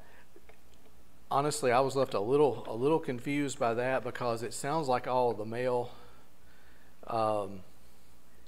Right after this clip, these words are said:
heirs would have, would have died during that, uh, during what was described to her, uh,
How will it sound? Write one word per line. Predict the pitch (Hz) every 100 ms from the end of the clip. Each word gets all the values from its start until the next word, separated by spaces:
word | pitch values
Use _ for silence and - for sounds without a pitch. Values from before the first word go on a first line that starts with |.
| -
heirs | 131 151 147 127 -
would | 117
have, | 110 101 104 -
would | 120
have | 107
died | 104 120 127 117 120 - - - - - - -
during | 120 113 110 104 139 - - - - -
that, | 120 - - - -
uh, | 117 107 104 104 - - - - - - - 139
during | 123 113
what | 113 101
was | -
described | 110 - 117 117 104
to | 98
her, | 117 113 107
uh, | 101 101